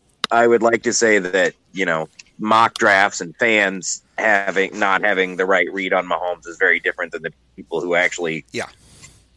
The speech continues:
Speaker 1: do this for a fucking living not have, but I'll still, I'll give him that one. Watson was the guy I wanted, was the guy I said that they'd be stupid not to take, was the guy who was the, the real decision between him and Mitch. And they never even fucking had a meeting with him.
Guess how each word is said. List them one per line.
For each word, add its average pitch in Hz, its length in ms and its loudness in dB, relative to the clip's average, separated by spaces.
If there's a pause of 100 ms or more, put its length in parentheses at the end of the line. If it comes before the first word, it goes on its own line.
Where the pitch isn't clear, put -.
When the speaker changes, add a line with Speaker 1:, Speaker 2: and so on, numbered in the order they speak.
(580)
Speaker 1:
do 160 160 4
this 135 200 6
for 120 160 6
a 101 80 2
fucking 104 340 -2
living 147 220 2
not 92 160 2
have, 95 160 -2
but 151 80 6
I'll 170 60 4
still, 160 280 2
I'll 131 140 4
give 214 160 4
him 143 100 0
that 117 220 2
one. 82 320 -10
Watson 156 420 4
was 147 140 2
the 151 100 2
guy 147 360 4
I 147 40 2
wanted, 120 420 2
was 110 140 -2
the - 80 -14
guy 104 240 4
I 107 60 2
said - 280 -10
that - 120 -20
they'd 101 160 -2
be 98 100 -10
stupid 95 380 -8
not 90 180 -4
to 95 60 -10
take, 78 320 -4 (600)
was 98 200 0
the 101 80 0
guy 101 240 4
who 104 100 0
was 98 200 0
the, - 260 0 (220)
the 98 100 -8
real 95 180 0
decision 90 520 -4
between 87 300 -8
him 92 200 -2
and 85 120 -6
Mitch. 110 360 0 (960)
And 151 140 4
they 175 100 4
never 185 280 4
even 156 220 2
fucking 190 380 0
had 175 180 0
a 101 100 2
meeting 180 420 -2
with 120 140 0
him. 78 80 -8